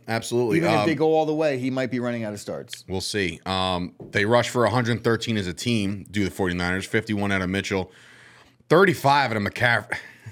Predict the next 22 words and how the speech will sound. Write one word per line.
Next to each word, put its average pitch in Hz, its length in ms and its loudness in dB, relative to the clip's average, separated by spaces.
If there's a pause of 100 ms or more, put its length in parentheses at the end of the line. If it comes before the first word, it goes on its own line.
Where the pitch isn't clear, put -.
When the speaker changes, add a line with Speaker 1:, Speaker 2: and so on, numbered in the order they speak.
(100)
Speaker 1:
It's - 100 -16
so 147 200 -4
defeating 95 600 -4 (440)
to 123 100 0
know 120 240 6
how 117 120 4
much 113 280 0
you, 107 100 -4 (320)
you, 123 260 -2
you 120 120 0
basically, 120 400 2
the 113 180 -2
Cowboys 135 480 4
stopped 120 340 0
all 117 220 2
their 110 140 2
big 104 180 2
weapons. 87 460 -4
They 101 100 0
really 131 300 4
did. 123 280 0 (140)
Speaker 2:
Kittle. 95 420 -6